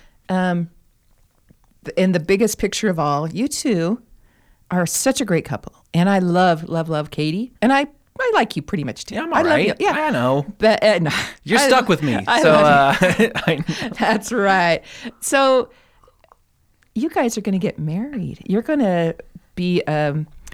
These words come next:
Speaker 1: you're already a pretty tight unit, but this is, uh, family
Speaker 2: Yeah.
Speaker 1: now. And, um, this, this is nice. And, uh, I know I will do whatever I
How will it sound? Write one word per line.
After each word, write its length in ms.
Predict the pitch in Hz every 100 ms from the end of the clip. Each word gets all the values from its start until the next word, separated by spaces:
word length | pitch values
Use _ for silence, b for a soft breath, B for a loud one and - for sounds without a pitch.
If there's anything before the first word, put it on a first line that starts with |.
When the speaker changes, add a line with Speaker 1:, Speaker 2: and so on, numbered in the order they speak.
| -
Speaker 1:
you're 140 | 277
already 180 | 392 190
a 40 |
pretty 280 | 143 - 151
tight 300 | - 156 143
unit, 340 | 190 214 220
but 160 | 214 202
this 300 | 247 285 -
is, 540 | - 196 185 175 - - 156
uh, 180 | -
family 580 | - - 156 269 359 - _ -
Speaker 2:
Yeah. 140 | 170 170 139
Speaker 1:
now. 60 | 123 B B B -
And, 520 | 190 185 180 180 160 -
um, 420 | 151 151 147 147 - - _ _ _ -
this, 300 | 180 220 -
this 280 | - 262 -
is 140 | 403
nice. 680 | 294 262 285 202 - - - -
And, 480 | 202 202 98 135 - b b b _ _
uh, 300 | 175 180 165 165 -
I 160 | 247
know 380 | 233 220 208 - _ _
I 140 | 190 247
will 120 | 254
do 160 | 175 160
whatever 500 | 170 - 185 214 180
I 240 | 139 139